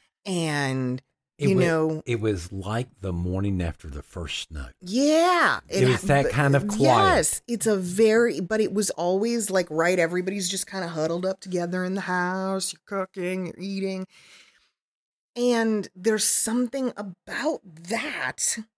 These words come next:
Speaker 1: that to me, that's what always meant Christmas holidays. I don't give a good goddamn what you wanna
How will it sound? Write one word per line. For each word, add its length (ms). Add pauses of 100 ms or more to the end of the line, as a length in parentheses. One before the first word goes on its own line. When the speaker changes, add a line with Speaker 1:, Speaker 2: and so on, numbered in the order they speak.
(640)
Speaker 1:
that 260
to 160
me, 800 (260)
that's 400
what 220
always 520
meant 540 (200)
Christmas 580 (260)
holidays. 560 (440)
I 120
don't 320
give 220
a 60
good 320
goddamn 760
what 140
you 100
wanna 260